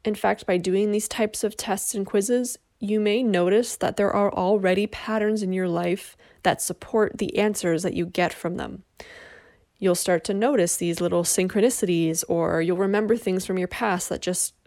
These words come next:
click into place, like, "Oh, that's why I hated that teaching job, because it's not in my nature to teach," or, "Oh, that's why I was always so drawn to X Y Z, it all lines up." Like,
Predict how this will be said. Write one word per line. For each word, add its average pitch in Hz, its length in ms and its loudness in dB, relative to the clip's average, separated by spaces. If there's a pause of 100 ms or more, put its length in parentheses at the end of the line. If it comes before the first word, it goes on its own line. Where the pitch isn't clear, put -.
(120)
click - 280 -2
into 190 140 0
place, 185 420 -2
like, - 260 -2 (120)
"Oh, 220 640 2 (340)
that's 202 400 2
why 196 220 2
I 170 80 0
hated 240 580 0
that 180 200 0
teaching 160 420 -4
job, - 280 -2 (200)
because - 280 -6
it's 202 120 -4
not 208 160 2
in 214 100 2
my 180 160 0
nature 202 440 0
to 160 120 -4
teach," - 480 -4 (340)
or, 175 360 4 (260)
"Oh, 208 120 6
that's 214 200 4
why 226 180 2
I 202 60 6
was 196 120 4
always 190 260 2
so 190 200 -2
drawn 190 440 0
to 180 160 -4
X - 200 -6
Y 180 200 0
Z, 208 260 2
it 175 80 4
all 175 160 4
lines 185 320 0
up." - 300 2
Like, 170 240 0